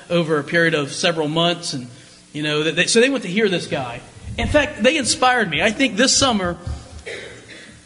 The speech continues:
a significant portion of the Buckeye Trail is going to be accomplished, I think. That, that's what I want to do. My point, though, is out in the desert, in the wilderness, when nobody's around, it's really,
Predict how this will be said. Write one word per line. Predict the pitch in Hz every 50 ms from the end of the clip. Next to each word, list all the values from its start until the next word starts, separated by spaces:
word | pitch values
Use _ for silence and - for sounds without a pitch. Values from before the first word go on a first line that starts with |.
| - - - -
a | 202 -
significant | - - - 277 208 247 294 349 381 427 - 311 285 233
portion | 214 269 294 294 214 - 226
of | 220
the | 208
Buckeye | 175 233 240 226 233 220 208
Trail | 208 - 220 208 202 185 165 160
is | 156 175 165 160
going | 185 196
to | 185 175
be | 170 165
accomplished, | 165 - 185 175 160 156 160 147 147 151
I | 156 156
think. | 156 165 139 127 - - - - 220 220
That, | 226 233
that's | 226 240 262 262 285
what | 262
I | 254 233
want | 226 233 226 220 202
to | 214 220
do. | - - - - - - - - - - - -
My | 202 196 185
point, | - - 254 247 208 -
though, | - 143 123 139
is | 156 165 - - - - - -
out | - 202 202 190
in | 196 180
the | 160 156
desert, | 143 135 185 185 175 - - - - - - - - - - - - - _ _ _ - _ - _ _ _ - -
in | 190 190 202
the | 185
wilderness, | 180 202 208 202 170 143 - - - - - - - - - - - - - - - - _ _ - - _ _ - - _ _ - -
when | 156 165
nobody's | 202 233 233 254 240 -
around, | 196 151 143 135 117 107 107 110 110 123 127 - - - - - _ - - - _ _ - - - _ - - -
it's | 196 190 - -
really, | 175 165 165 196 247 240 214 175 143 127 117 123 123 117